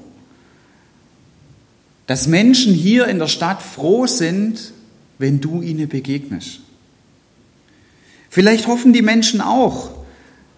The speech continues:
dass etwas von deinem Segen auf sie übergeht. Vielleicht sagen die Menschen über dich, "Ich bin froh, dass dieser Christ hier wohnt."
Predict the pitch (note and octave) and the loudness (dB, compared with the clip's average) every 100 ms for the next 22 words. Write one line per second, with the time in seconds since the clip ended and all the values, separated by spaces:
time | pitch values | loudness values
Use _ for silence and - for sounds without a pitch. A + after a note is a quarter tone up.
0 | _ C#3+ D3 G3+ - G#3 G#3 G3+ - - | _ -4 -2 -2 -4 -2 -2 -2 -6 -10
1 | - - - D#3+ D3+ C#3 D#3+ G3 F#3 - | -20 -20 -10 -4 -2 0 0 0 -2 0
2 | D#3 E3+ F#3+ F#3 F3 - - - - C#3 | 0 0 -2 -4 -6 -10 -18 -20 -10 -8
3 | C#3 - D#3 D3+ D3 - - D#3+ D#3 C#3+ | -6 -8 -6 -6 -8 -12 -12 -10 -8 -8
4 | - F#2 - - - - - - - - | -10 -14 -16 -20 -20 -20 -20 -20 -20 -20
5 | - _ _ _ _ _ _ _ _ _ | -20 _ _ _ _ _ _ _ _ _
6 | _ _ _ _ - - - F#3+ A3 A#3 | _ _ _ _ -20 -4 2 4 2 2
7 | G#3+ G#3 G#3 F#3+ E3+ F3+ A3 - A3 G#3 | 0 2 2 0 0 0 -2 -2 -4 -2
8 | F#3+ F#3+ - F#3 F#3+ - - - - - | -2 -4 -2 -4 -4 -12 -20 -20 -20 -18
9 | - C#3 - D#3 D3 - D3+ A#3 C#4 B2 | -12 -8 -4 -4 -6 -10 -8 -6 -6 -8
10 | - - - _ _ _ _ _ _ _ | -12 -20 -20 _ _ _ _ _ _ _
11 | _ _ - - A#2+ - C#3 B2+ - A#2+ | _ _ -20 -16 -10 -10 -6 -6 -6 -8
12 | B2 A#2+ - - A2+ G2 F#2+ F#2+ F#2+ | -10 -10 -10 -10 -10 -10 -10 -12 -14